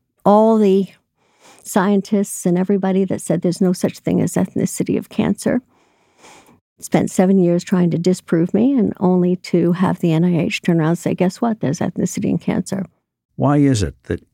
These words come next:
Speaker 2: you say younger women in Asia, Latin America, Middle East, and Africa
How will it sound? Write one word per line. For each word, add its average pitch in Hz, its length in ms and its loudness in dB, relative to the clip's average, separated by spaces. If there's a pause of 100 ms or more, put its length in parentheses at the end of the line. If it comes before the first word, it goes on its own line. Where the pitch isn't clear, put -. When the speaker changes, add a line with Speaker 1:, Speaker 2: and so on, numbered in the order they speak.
Speaker 2:
you 101 380 -4
say 101 340 -2
younger 107 500 0
women 104 300 2
in 90 180 -2
Asia, 107 400 -2
Latin 92 300 -4
America, 101 400 -2
Middle 98 320 -2
East, 101 200 -6
and - 160 -8
Africa 87 600 -6